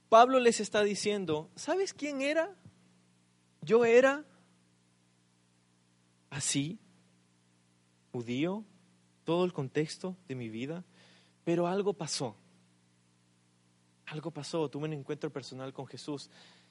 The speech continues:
Y Pablo está a punto de contarles la tercera parte de cualquier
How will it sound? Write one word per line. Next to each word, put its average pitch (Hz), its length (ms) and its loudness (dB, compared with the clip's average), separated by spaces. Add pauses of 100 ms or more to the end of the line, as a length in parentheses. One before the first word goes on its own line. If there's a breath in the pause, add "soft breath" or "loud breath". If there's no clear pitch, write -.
(160 soft breath)
Y 165 100 -6
Pablo 269 380 4
está 240 300 -2
a 208 180 2
punto 180 720 -6 (240 soft breath)
de 165 180 -4
contarles 175 840 -2 (220 soft breath)
la 165 220 2
tercera 165 920 2 (280)
parte 160 540 0 (300)
de 170 240 -2 (560)
cualquier 226 540 0